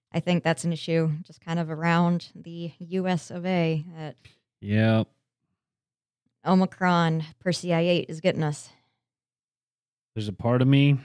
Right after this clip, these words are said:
Speaker 2: that's gonna sound terrible and tell everybody out there, you know, I, I don't mean this personally necessarily, but I kinda hope we all get it in a way. That way, like, everybody's got that.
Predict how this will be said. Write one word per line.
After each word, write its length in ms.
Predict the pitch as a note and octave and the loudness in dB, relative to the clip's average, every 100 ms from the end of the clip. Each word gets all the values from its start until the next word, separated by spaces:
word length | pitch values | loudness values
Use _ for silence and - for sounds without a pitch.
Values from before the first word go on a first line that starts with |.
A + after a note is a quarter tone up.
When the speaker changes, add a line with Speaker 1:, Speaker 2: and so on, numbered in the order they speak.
| - _ _ _ | -12 _ _ _
Speaker 2:
that's 180 | G2 - | -14 -6
gonna 200 | G2 G2 | -2 -2
sound 320 | - G#2 G2 | -2 -2 -2
terrible 520 | G#2+ G2+ G2+ G2+ G2 - _ _ _ _ _ _ | -2 -2 -2 -4 -6 -10 _ _ _ _ _ _
and 580 | F#2 F2+ F2 F2 F2 F2 | -6 -4 -4 -6 -10 -14
tell 280 | - G2 - _ | -4 -2 -2 _
everybody 480 | A#2 A2+ G#2+ G#2+ G#2+ | 0 2 2 2 2
out 200 | G#2+ - | 2 2
there, 380 | G#2+ G#2+ G#2 - _ _ _ _ _ _ _ _ _ _ _ | 2 4 2 -2 _ _ _ _ _ _ _ _ _ _ _
you 100 | A2 | -2
know, 460 | A2+ A2 G#2+ G#2+ F#2 _ _ _ | 0 2 2 0 -2 _ _ _
I, 300 | G#2+ A#2+ B2 | 0 2 2
I 20 | |
don't 180 | A#2+ A2 | 2 2
mean 200 | A#2 A2+ | 4 4
this 160 | A2 - | 4 0
personally 520 | - A#2 B2 A2 G#2+ | -2 0 2 2 2
necessarily, 520 | G2+ G#2 - G#2 G#2 | 2 -2 -4 -2 0
but 200 | G2 G2 - _ _ _ _ _ _ | 0 -4 -6 _ _ _ _ _ _
I 40 | - | -10
kinda 340 | - D#3+ G#3 | 0 2 6
hope 260 | D3+ C#3 B2+ | 6 4 4
we 120 | G#2+ | 4
all 420 | G#2+ A#2 A2+ A2 | 6 4 2 0
get 440 | G#2 G2+ - G2+ G#2+ | -2 -10 -8 -2 2
it 120 | B2 | 4
in 120 | B2+ | 4
a 40 | B2+ | 4
way. 360 | C3 D3 E3+ - _ _ _ _ _ | 4 2 0 -4 _ _ _ _ _
That 240 | A2 A2+ - | 2 2 2
way, 360 | A#2 A2+ A2 G#2+ | 4 4 4 2
like, 220 | G#2 G#2 | 0 0
everybody's 420 | A2+ A2 A2+ G2+ | 2 4 2 0
got 320 | A2 G2+ F#2 | 0 0 -2
that. 280 | G2+ G2 - | -2 -2 -6